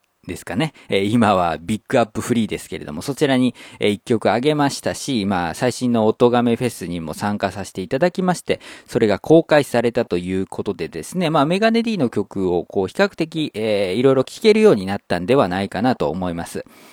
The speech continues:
で、えー、その中でですね、まあ、他のアーティストの方と聴き比べていく中で、あー、やっぱりメガネD初心者だなっ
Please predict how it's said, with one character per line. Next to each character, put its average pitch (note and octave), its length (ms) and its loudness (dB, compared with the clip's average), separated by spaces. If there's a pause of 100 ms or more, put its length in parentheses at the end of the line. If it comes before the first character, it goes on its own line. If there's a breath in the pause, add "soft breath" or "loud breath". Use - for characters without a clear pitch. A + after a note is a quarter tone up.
(220 soft breath)
で、 F#3+ 380 2
え D#3 320 0
ー、 - 20 -6
そ - 140 -4
の A3+ 120 4
中 F4 280 2
で F3 100 0
で G#2 140 2
す - 100 -12
ね、 B2+ 220 0 (260 loud breath)
ま A#2 120 4
あ、 G2 40 0
他 D#3+ 320 2
の D#3+ 240 4
ア C#3 160 4
ー C3 60 4
テ - 140 -2
ィ - 20 0
ス - 80 -4
ト C#3+ 100 0
の B2+ 140 4
方 C3 220 2
と - 260 0
聴 - 260 -6
き - 160 2
比 - 0 - (160)
べ E3 80 4
て - 140 -4
い F#2 100 -4
く - 160 -4
中 D3+ 300 -4
で、 F#2 160 -4 (180 loud breath)
あ G3 200 2
ー、 A3 100 6
や F3+ 80 2
っ D#3+ 100 -4
ぱ G3 120 0
り F3 100 0
メ G2 180 -2
ガ B2+ 140 6
ネ C#3 100 2
D C#3 220 -2
初 - 180 2
心 D3+ 300 -2
者 F2 180 -4
だ E2+ 140 -2
な A2+ 160 0
っ - 60 -8